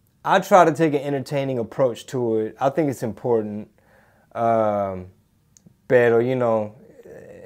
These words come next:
people be getting triggered and they don't, ah, you know, "You're not supposed to talk about politics, carnal." And it's like, bro, how bad does the border have to get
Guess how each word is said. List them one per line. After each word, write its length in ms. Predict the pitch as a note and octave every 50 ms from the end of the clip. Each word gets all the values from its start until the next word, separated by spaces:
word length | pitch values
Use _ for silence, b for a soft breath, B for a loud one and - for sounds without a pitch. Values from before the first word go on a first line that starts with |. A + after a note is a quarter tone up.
| - - C#3+ -
people 240 | - D3 B2 B2+ B2
be 120 | B2 C3
getting 240 | A#2+ C3 C3+ C3+ C3+
triggered 680 | - - C#3+ C#3+ C#3 C3+ B2+ B2 B2 A#2+ A#2+ A#2+ A#2+
and 120 | A#2+ A#2 A#2
they 80 | B2+
don't, 340 | B2+ B2+ B2 A#2+ A#2 A2 A#2+ - -
ah, 680 | - - B2 - - - - - - - - G#2+ - -
you 140 | D3 C3+
know, 100 | B2 A2
"You're 140 | G#2+ A2+ B2
not 100 | C#3+ C#3
supposed 300 | - D3+ C3 D#3 D#3+ C3
to 60 | D#3+
talk 180 | - D#3 D#3 D3+
about 260 | E3 D#3 D#3 D3+ C#3+
politics, 480 | - D3+ D#3+ E3+ E3+ E3+ F3 D#3+ - -
carnal." 500 | F3+ E3 E3 E3+ E3 E3 E3 E3 D3+ C3+
And 120 | C3+ C#3
it's 160 | D3 D3 -
like, 260 | D#3+ D#3 C#3+ B2 A2+ A#2+
bro, 420 | E3 F#3 F#3 E3+ C#3+ A#2 - b b b b b b b b b b b b b
how 300 | b - D3+ F3 F#3+ F3+
bad 340 | D#3 D3+ F#3 F#3 F3+ F3 D3+
does 140 | D3+ C#3 B2+
the 80 | D3 C#3
border 340 | B2 D#3 E3+ E3 D3+ D#3
have 260 | C#3 C#3+ D3+ D3 C#3 -
to 80 | C3 G#2+
get 420 | A2 B2 E3 G#3 F#3+ E3 -